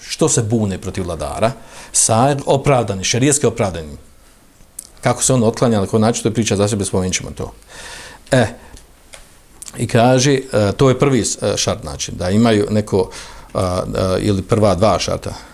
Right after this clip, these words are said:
da imaju neko, e, neko objašnjenje što se pobunili,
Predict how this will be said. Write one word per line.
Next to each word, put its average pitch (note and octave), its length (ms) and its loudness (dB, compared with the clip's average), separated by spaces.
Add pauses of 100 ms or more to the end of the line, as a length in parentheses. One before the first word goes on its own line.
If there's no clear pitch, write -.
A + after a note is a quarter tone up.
da G2+ 160 -4
imaju A2 300 4
neko, A#2 420 2
e, G2 140 0
neko A2 320 0
objašnjenje G#2+ 520 2
što A#2 200 2
se - 220 0
pobunili, B2 640 2